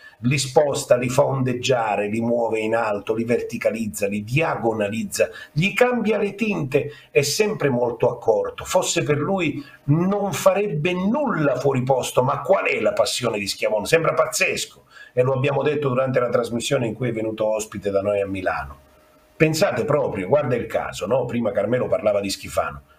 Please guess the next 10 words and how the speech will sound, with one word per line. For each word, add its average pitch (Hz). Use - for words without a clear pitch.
Mario 208
Schifano 220
è 170
il 160
pittore 185
che 151
Schiavon 175
apprezza 156
di 131
più. 113